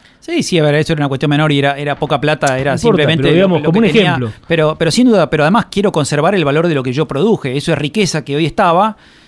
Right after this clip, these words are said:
Speaker 1: y que me la pueden manotear
Speaker 2: Total,
Speaker 1: de un
Speaker 2: tal
Speaker 1: día
Speaker 2: cual.
Speaker 1: para el otro con una devaluación.
Speaker 2: Con, con, con el im-, el
Speaker 1: Y por
Speaker 2: impuesto
Speaker 1: supuesto
Speaker 2: de
Speaker 1: que voy a tratar de
Speaker 2: inflación.
Speaker 1: esquivarlo.
Speaker 2: Sí,
Speaker 1: Sí,
Speaker 2: sí.
Speaker 1: sí, este, en, en los momentos en los cuales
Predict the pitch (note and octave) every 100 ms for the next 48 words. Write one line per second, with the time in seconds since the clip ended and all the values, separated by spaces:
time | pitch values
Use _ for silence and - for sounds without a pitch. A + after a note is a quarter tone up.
0 | _ _ - C#3+ E3+ D#3 C3+ F#3 F3+ D#3+
1 | D3+ G3+ F#3+ E3+ - A3 B2 C#3+ E3+ F#3+
2 | F3 F3 G3 F#3 G3+ E3 D#3 D3+ D3 C#3
3 | F3 D3+ F3 C#3 F#3 C3+ D3 D3 D#3 D#3
4 | D3+ D3 D#3 D#3 B3 - F3 D3 E3 D#3
5 | A#3 D3+ G#3+ G#3 C3 A#2+ A#2 G#3 G3+ G3+
6 | D3+ C3 - C#3 C3+ C3 C3+ D#3 - E3
7 | D#3 F#3 A3 E3 D3+ F3 G#3+